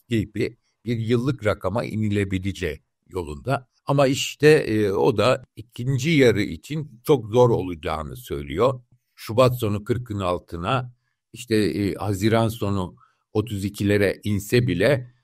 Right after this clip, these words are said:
daha sonra ya duraklayacak ya çok düşük gidecek diyor. Kendi modeline göre, uyguladığı modele göre Ali Çuvadar'ın yirmi beş ile otuz arasında enflasyonun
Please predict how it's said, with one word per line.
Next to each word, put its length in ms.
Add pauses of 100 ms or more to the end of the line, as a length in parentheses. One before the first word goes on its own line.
(160)
daha 260
sonra 680 (200)
ya 240
duraklayacak 800
ya 220
çok 400
düşük 400
gidecek 560
diyor. 160 (580)
Kendi 500
modeline 680
göre, 420 (200)
uyguladığı 880
modele 420
göre 520
Ali 240
Çuvadar'ın 640
yirmi 460
beş 260
ile 140
otuz 400
arasında 640
enflasyonun 1000